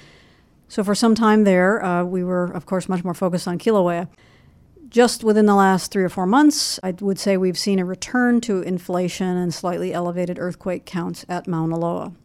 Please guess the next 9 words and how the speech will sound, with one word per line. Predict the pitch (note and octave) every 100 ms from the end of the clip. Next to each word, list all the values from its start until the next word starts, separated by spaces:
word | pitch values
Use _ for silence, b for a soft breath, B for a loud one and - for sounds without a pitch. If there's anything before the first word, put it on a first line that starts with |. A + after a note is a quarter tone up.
| -
So | - F#3+ F3
the | E3 E3+
lull, | F#3+ C4 G3+ F3+ G#3
or | G3 E3+
the | E3
quieting | - G#3+ A3 G3+ F3+ F3
we | F3 F3+
saw | - F#3 F3 F3 F3 b b b b D4
in | F3+ F3 F3 F3 F3